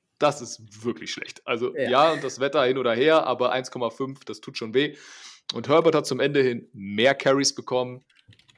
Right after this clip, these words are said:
Speaker 1: hatte zwar nur neun Attempts, aber immerhin fünfundvierzig Yards, ein Touchdown und Average von fünf Komma null. Also so geht's auch. Und es ist nicht so, dass das Spiel irgendwie am Ende,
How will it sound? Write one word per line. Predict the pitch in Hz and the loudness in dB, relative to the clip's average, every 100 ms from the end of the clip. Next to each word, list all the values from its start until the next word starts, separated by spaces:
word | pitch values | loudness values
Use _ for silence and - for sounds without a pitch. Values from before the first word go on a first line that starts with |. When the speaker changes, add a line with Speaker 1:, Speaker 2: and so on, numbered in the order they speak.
| _ | _
Speaker 1:
hatte | - 139 156 | -2 -2 -2
zwar | - 131 | 0 0
nur | 123 | 2
neun | 120 117 110 | 0 2 0
Attempts, | 104 - 131 110 143 - - _ _ _ _ - _ _ _ _ - - - _ - | -2 0 0 0 -4 -6 -6 _ _ _ _ -20 _ _ _ _ -18 -10 -10 _ 2
aber | 127 127 131 | 4 6 4
immerhin | 131 123 | 2 -2
fünfundvierzig | 135 123 127 123 | -6 -6 -6 -4
Yards, | 120 131 - 117 | 0 0 0 -6
ein | |
Touchdown | 127 127 - 127 117 | -4 -2 0 0 0
und | 110 | -2
Average | 120 113 110 - | -2 -2 -4 -6
von | 107 | -8
fünf | - 107 | -6 -8
Komma | - 110 113 | -6 -6 -2
null. | 127 98 | -2 -2
Also | 82 90 | -4 -12
so | 92 98 | -12 -12
geht's | 101 - | -10 -8
auch. | 110 | -6
Und | 101 | -8
es | 98 | -12
ist | 110 135 | -12 -10
nicht | 151 | -8
so, | 143 123 | -6 -4
dass | 117 | -6
das | 113 | -8
Spiel | - 127 | -8 -8
irgendwie | 113 110 107 | -6 -6 -6
am | 107 | -4
Ende, | 107 117 110 110 120 | -4 -4 -2 -4 -6